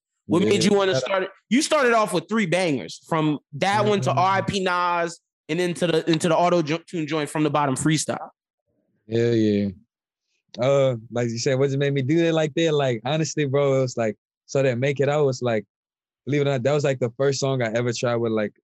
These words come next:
Speaker 2: auto-tune. Like, I, I
Speaker 1: Okay.
Speaker 2: have auto-tune at the crib. Like, I was just buying plugins and shit for, like, you know, you gotta invest in yourself, you know? I'm just trying to, like, make my shit just sound better. I be recording at the crib and shit, so, like, most of the time.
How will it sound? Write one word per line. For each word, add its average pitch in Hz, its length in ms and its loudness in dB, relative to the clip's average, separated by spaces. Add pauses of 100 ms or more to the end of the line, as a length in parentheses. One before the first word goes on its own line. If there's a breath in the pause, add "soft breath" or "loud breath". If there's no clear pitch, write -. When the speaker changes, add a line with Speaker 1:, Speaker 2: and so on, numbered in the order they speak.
(120)
Speaker 2:
auto-tune. 127 500 -2 (120)
Like, 104 280 0
I, 185 60 0
I - 0 -
Speaker 1:
Okay. 147 320 -2
Speaker 2:
have 143 100 -4
auto-tune 143 920 -4
at 143 100 -2
the 131 80 0
crib. 151 340 0
Like, 113 180 -2 (180)
I 131 60 -2
was 143 100 2
just 123 80 0
buying 131 340 0
plugins 139 440 0
and 123 100 -4
shit 120 300 -4
for, 117 80 -6
like, 113 180 -2
you 120 80 -6
know, 113 200 -4 (300)
you 165 60 -6
gotta 160 160 2
invest 123 260 0
in 127 60 0
yourself, 110 420 0
you 110 80 0
know? 117 80 -2
I'm 127 100 -2
just 117 140 -6
trying 123 140 -2
to, 117 40 -2
like, 110 160 0
make 113 160 0
my 117 120 -2
shit 110 180 -4
just 104 160 -8
sound 113 140 -2
better. 110 180 0 (260)
I 110 40 -4
be 120 100 0
recording 117 300 -2
at 107 40 -2
the 104 80 -4
crib 123 220 -2
and 110 80 -4
shit, 107 220 -8
so, 101 160 -16
like, 101 260 -4
most 104 260 -4
of 101 60 -6
the 101 60 -4
time. 101 320 -4